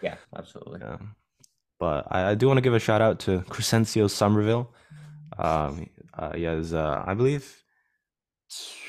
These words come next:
Speaker 2: three goals and assist in his last three, which is
Speaker 1: Wow.
Speaker 2: very
Speaker 1: Yep.
Speaker 2: impressive. And he's,
Speaker 1: Yep.
Speaker 2: he's looked very good. Looked very good.
Speaker 1: Yes. All right.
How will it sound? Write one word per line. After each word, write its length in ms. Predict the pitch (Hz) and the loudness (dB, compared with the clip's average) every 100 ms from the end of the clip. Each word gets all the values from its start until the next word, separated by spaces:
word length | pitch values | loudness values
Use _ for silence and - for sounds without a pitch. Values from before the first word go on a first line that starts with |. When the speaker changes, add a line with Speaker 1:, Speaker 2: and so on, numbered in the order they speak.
| - | -14
Speaker 2:
three 640 | - 123 123 123 135 139 | -4 2 4 6 6 4
goals 320 | 135 120 113 110 | 4 4 4 2
and 100 | 104 | 2
assist 420 | 98 113 107 - | 2 0 -2 -4
in 120 | 90 | -4
his 100 | 90 | -2
last 300 | 80 87 - | -2 -2 -4
three, 260 | 104 110 85 _ - | -4 -4 -6 _ -20
which 260 | - - | -18 -12
is 240 | 82 87 - | -12 -12 -10
Speaker 1:
Wow. 120 | 110 | -10
Speaker 2:
very 160 | 92 90 | -8 -8
Speaker 1:
Yep. 60 | |
Speaker 2:
impressive. 400 | 90 95 92 - | -8 -10 -10 -12
And 120 | 85 | -10
he's, 80 | 87 | -8
Speaker 1:
Yep. 100 | 85 | -6
Speaker 2:
he's 200 | 98 104 | -6 -4
looked 180 | 123 - | -4 0
very 180 | 131 117 | 4 4
good. 260 | 120 92 - _ | 4 0 -8 _
Looked 180 | 101 95 | -18 -16
very 200 | - 98 | -12 -10
good. 180 | 95 82 _ - | -10 -14 _ -4
Speaker 1:
Yes. 340 | 117 - - _ _ _ _ _ - _ _ _ _ _ _ _ _ - - | -4 -4 -18 _ _ _ _ _ -20 _ _ _ _ _ _ _ _ -14 -4
All 80 | - | 0
right. 160 | 64 | 0